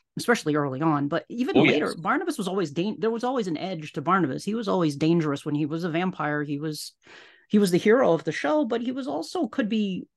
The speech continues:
Speaker 1: unpredictable. Like, you know, you don't expect Barnabas to strangle Carl Collins <laughs> in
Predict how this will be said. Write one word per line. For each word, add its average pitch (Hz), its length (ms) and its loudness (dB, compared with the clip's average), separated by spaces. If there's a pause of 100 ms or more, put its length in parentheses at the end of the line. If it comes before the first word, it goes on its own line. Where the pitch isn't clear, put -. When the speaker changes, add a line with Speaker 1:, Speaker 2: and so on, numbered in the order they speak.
(140)
Speaker 1:
unpredictable. 202 960 0
Like, 151 240 -2
you 170 100 -2
know, 151 120 4
you 165 120 0
don't 185 180 2
expect 190 380 -2
Barnabas 151 400 0
to 156 100 -14
strangle 143 560 -2
Carl 135 260 -2
Collins 143 560 0
<laughs> - 0 -
in 196 120 2